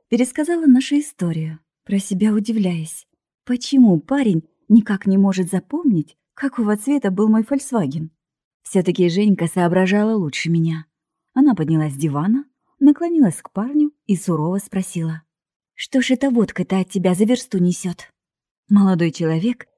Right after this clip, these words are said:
сделал попытку покраснеть, прикрыл рот рукой, бормоча: "Пардон". В конце концов, с нашей помощью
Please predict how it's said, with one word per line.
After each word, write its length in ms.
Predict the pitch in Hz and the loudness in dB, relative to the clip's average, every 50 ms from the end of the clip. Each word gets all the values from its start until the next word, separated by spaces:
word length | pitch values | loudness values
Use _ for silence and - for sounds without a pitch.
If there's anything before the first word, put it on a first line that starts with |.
| _ _ | _ _
сделал 460 | - 156 160 143 175 196 185 175 170 - | -8 -6 -2 0 2 2 2 0 0 -2
попытку 480 | - 165 - - 208 214 - - 233 226 | -4 -6 -2 -2 -2 -2 0 -2 -4 -2
покраснеть, 680 | 254 254 269 285 294 - - 208 160 151 - - - _ _ _ _ _ _ _ _ _ | -4 -4 -6 -8 -10 -8 -8 -8 -8 -8 -8 -14 -20 _ _ _ _ _ _ _ _ _
прикрыл 480 | - 165 170 160 - 160 170 170 170 160 | -4 -2 -2 -2 0 -2 -2 0 0 0
рот 220 | 156 165 151 - | 0 -2 -2 -2
рукой, 520 | 156 160 139 - - 180 226 247 233 - _ _ _ | -4 -6 -6 -6 -4 -4 -2 -2 -4 -6 _ _ _
бормоча: 640 | 156 175 175 175 180 185 180 - - 165 156 151 - _ _ _ _ _ _ _ _ _ _ | -6 -4 -2 0 0 0 -2 -4 -8 -10 -10 -12 -12 _ _ _ _ _ _ _ _ _ _
"Пардон". 760 | 180 185 180 180 170 170 160 143 160 156 156 156 175 185 196 - _ _ _ _ _ _ _ _ _ _ _ | -2 -2 0 0 -2 -2 -2 -2 -2 0 0 -2 -2 -4 -6 -10 _ _ _ _ _ _ _ _ _ _ _
В 20 | |
конце 320 | - 254 262 269 - 381 359 | 0 2 2 2 2 -2 -4
концов, 500 | - 185 160 151 - - 277 302 302 - | -2 0 0 0 0 -2 -4 -4 -4 -8
с 160 | - - - - | -14 -10 -4 0
нашей 340 | 160 170 156 - 175 160 | 0 0 0 -2 -4 -6
помощью 640 | 160 - 262 311 339 311 294 - - - 254 247 247 | -4 -2 -2 0 0 0 -2 -4 -4 -2 -2 -4 -4